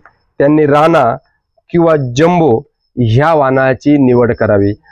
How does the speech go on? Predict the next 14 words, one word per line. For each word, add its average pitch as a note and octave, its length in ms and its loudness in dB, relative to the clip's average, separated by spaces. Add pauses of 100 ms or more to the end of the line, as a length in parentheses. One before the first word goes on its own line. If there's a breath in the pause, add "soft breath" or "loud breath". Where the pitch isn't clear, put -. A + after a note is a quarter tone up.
(180 soft breath)
आता C#3+ 400 -2 (540)
हे C#3 300 0
जे G3 260 2 (520)
कापूस D#3 360 0
बियाण्याची D#3+ 480 0
आम्ही D3 260 0
आपणास D3 360 -2
ओळख E3+ 320 2
करून E3+ 260 2
दिली, C#3+ 240 0 (320)
या G#3 120 0
प्रत्येक A3 840 -4
बियाण्याच्या F3+ 640 0 (180)
पिशवीवरती F#3 680 -2